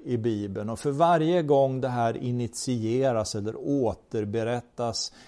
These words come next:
i olika texter så för Gud tanken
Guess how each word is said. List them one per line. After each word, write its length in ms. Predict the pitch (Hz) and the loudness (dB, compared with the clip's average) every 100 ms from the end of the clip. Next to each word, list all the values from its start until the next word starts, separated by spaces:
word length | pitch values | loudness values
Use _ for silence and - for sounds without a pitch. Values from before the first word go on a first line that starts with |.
| - | -4
i 100 | 127 | -2
olika 520 | 123 110 107 104 110 | 0 0 -2 -4 -10
texter 680 | - 117 107 - - 101 92 - - | -8 -10 -10 -16 -10 -10 -10 -16 -6
så 180 | - | -4
för 400 | - - 135 139 | -4 0 2 4
Gud 600 | 135 120 117 113 110 101 - | 2 -2 -2 -2 -2 -6 -8
tanken 680 | 123 120 101 - 104 101 | -6 -6 -8 -10 -10 -10